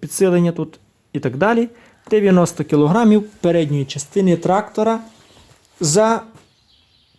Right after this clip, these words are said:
цією стороною важеля передньої осі. Вона була перенесена, до речі, на шістнадцять сантиметрів вперед. Для легшого керування і так далі.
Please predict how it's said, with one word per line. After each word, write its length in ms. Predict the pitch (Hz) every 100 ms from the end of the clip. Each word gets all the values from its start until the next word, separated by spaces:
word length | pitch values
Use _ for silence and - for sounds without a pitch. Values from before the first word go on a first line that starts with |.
| _ _ -
цією 380 | 160 165 185
стороною 600 | 180 - 139 135 139 147 135
важеля 580 | 143 156 180 190 196
передньої 680 | 185 - 123 127 135 131 135 -
осі. 240 | 135 - - - - -
Вона 200 | 196 165
була 180 | 147 143
перенесена, 680 | 151 160 196 220 214 202
до 120 | 175 180
речі, 280 | 180 175
на 200 | 147 147
шістнадцять 560 | 143 147 - 165 165 147
сантиметрів 680 | - 131 131 135 139 139 131 - - - - _
вперед. 480 | - - 160 123 101 - _ _ _ _ _ _ _ -
Для 200 | - 147
легшого 340 | 147 139 - 139
керування 400 | 147 175 196 165
і 20 |
так 140 | 147 131
далі. 160 | -